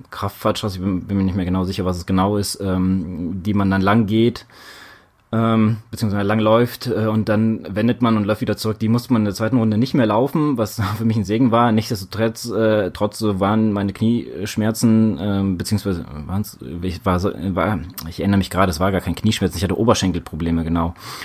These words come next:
Das war es nämlich. Deswegen hatte ich nämlich damals die Belastung rausgenommen, weil ich dachte, dann wird sich's regeln. Ähm, war leider nicht so. Ich musste immer und immer wieder, äh, dann gehen und, äh, die Kilometer wurden zwar weniger, aber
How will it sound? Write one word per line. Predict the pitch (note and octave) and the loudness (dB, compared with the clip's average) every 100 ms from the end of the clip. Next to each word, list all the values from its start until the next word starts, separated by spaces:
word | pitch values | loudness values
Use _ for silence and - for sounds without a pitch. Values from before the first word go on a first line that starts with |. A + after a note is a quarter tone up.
| - | -4
Das | F2 - | -4 0
war | E2+ | -2
es | E2 | 0
nämlich. | F2+ F2 | 0 0
Deswegen | G2 - F2+ | -2 0 2
hatte | F2 | 2
ich | D#2+ | 2
nämlich | F2+ | 0
damals | E2+ F2+ E2+ | 2 0 0
die | |
Belastung | E2 F2 - F#2 | 0 -2 0 -2
rausgenommen, | F2 F2+ F#2+ F2+ F#2 F#2 | -2 -2 0 2 2 0
weil | F2+ | -2
ich | E2+ | -4
dachte, | F2 D#2+ | -8 -4
dann | F2 F2+ F#2 | -2 0 0
wird | F#2 | -4
sich's | F#2 - | -6 -2
regeln. | F#2 G2 F#2+ F#2+ - - - - | 0 0 0 -2 -8 -18 -18 -4
Ähm, | G#2 G#2 G2+ G2 | 0 2 2 2
war | G2+ A2 A2 | 4 4 4
leider | G#2 G#2+ G#2+ | 4 2 2
nicht | A#2+ A#2+ | 0 2
so. | A#2+ A2+ | 2 4
Ich | F#2+ - | 2 -2
musste | A2+ A2 G#2+ - | 0 2 2 0
immer | G#2 A#2+ A#2 G#2+ G2+ | 2 4 4 4 0
und | G2+ | 0
immer | G2+ A2 G2+ | 2 2 2
wieder, | G#2+ G#2 G2+ G2 E2+ G2 F#2+ | 0 0 0 -4 -4 -4 -2
äh, | |
dann | F#2 F#2+ G2 | -2 -2 -2
gehen | F#2 G#2 A2 G#2 | -2 0 2 2
und, | E2+ G2 F#2 | 0 -2 -2
äh, | F2+ F#2 | -6 -6
die | F#2 | -8
Kilometer | - G#2 G2 G#2 G#2+ G2 G2 F#2+ | -6 -2 0 2 2 2 0 0
wurden | A2+ A#2+ | 0 0
zwar | A#2 F#2+ | 0 2
weniger, | A2 B2 A2 A2 | 2 4 2 2
aber | F#2+ F#2+ G2 G2 | 2 0 0 -2